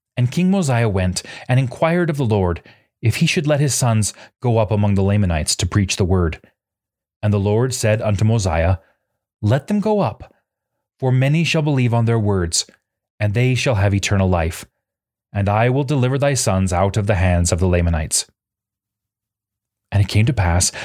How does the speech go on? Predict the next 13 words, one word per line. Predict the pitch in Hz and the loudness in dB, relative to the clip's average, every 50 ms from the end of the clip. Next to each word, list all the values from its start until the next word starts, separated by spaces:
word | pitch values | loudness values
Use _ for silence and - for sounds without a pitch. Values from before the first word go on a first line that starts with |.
| - - | -16 -8
that | - 123 120 | -6 -4 -2
Mosiah | 131 120 113 98 117 113 123 135 127 | 0 0 0 0 0 0 0 0 0
granted | 107 107 110 117 131 123 - - 80 69 - - - - - | 0 0 0 0 0 0 0 -2 -4 -4 -6 -10 -18 -14 -8
that | - 117 104 | -6 -4 -2
they | 127 120 | 0 0
might | 117 117 117 123 151 147 - - | 2 2 2 0 0 -2 -4 -2
go | 123 117 113 120 | -2 0 0 0
and | 120 117 110 | 0 0 0
do | 95 95 87 80 78 - - - _ _ _ _ | 0 0 0 0 -2 -4 -8 -14 _ _ _ _
according | 107 107 - - - 120 120 123 131 123 | -2 -2 -2 -2 -2 0 0 0 0 0
to | 120 127 | 0 0
their | 101 104 98 | 0 0 0
request. | 90 98 95 - - 95 - - - - - - | 0 0 -2 -2 -4 -4 -4 -4 -6 -8 -8 -12